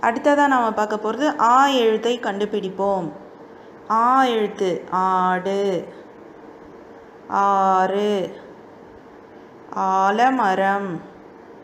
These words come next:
ஆட்டம், ஆந்தை. அடுத்து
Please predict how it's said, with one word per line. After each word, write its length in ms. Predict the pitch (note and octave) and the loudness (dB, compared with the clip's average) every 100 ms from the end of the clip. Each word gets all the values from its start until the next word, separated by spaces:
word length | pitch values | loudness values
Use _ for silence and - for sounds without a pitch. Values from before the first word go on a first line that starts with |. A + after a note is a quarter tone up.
| - - - - - - - - - - - - | -20 -20 -20 -20 -20 -20 -20 -20 -20 -20 -20 -8
ஆட்டம், 1000 | F#3+ F#3+ F#3+ G3 G3 - G#3 G#3+ F#3+ D#3+ - - - - - - - - - - - - - - - - - - - - - | -2 0 2 2 -2 0 0 0 -4 -6 -12 -20 -20 -20 -20 -20 -20 -20 -20 -20 -20 -20 -20 -20 -20 -20 -20 -20 -20 -16 -6
ஆந்தை. 800 | F#3+ F#3+ F#3 F#3+ F#3+ F#3+ G#3+ A3 F3+ - - - - - - - - - - - - - - - - - - - - - - - - - - | -2 0 0 0 -4 -2 0 0 -2 -8 -16 -20 -20 -20 -20 -20 -20 -20 -20 -20 -20 -20 -20 -20 -20 -20 -20 -20 -20 -20 -20 -20 -20 -20 -8
அடுத்து 360 | G#3+ A3 A3 | -4 -2 -2